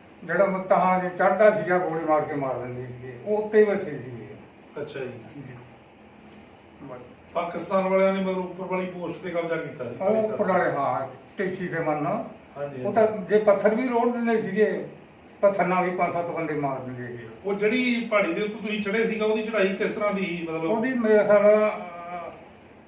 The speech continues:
Speaker 1: ਤਿੰਨ ਪੈਂਤੀ ਸੌ ਦੀ ਹਾਈਟ ਤੇ ਹੈ।
Speaker 2: ਅੱਛਾ ਜੀ।
Speaker 1: ਹਾਂਜੀ, ਸਿੱਧੀ ਸੀ ਮਨ।
Speaker 2: ਸ-, ਕਲਿਫ ਸੀ।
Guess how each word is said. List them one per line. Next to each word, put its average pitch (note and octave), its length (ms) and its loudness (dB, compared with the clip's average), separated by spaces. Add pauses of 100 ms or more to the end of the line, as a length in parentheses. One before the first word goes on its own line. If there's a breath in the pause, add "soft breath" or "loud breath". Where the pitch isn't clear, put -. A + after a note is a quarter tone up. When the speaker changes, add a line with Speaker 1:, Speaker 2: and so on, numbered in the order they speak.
(320)
Speaker 1:
ਤਿੰਨ G3+ 260 2
ਪੈਂਤੀ G#3 300 4
ਸੌ G3+ 200 2
ਦੀ F3+ 180 -4
ਹਾਈਟ D#3+ 260 2
ਤੇ D3 140 0
ਹੈ। - 160 -6 (840)
Speaker 2:
ਅੱਛਾ C#3+ 220 -10
ਜੀ। A2 220 -12
Speaker 1:
ਹਾਂਜੀ, B2 280 -6 (260)
ਸਿੱਧੀ F#3+ 220 -4
ਸੀ B2 260 -6
ਮਨ। A#2+ 140 -12 (420)
Speaker 2:
ਸ-, - 300 -20
ਕਲਿਫ G3 240 0
ਸੀ। B2+ 220 -10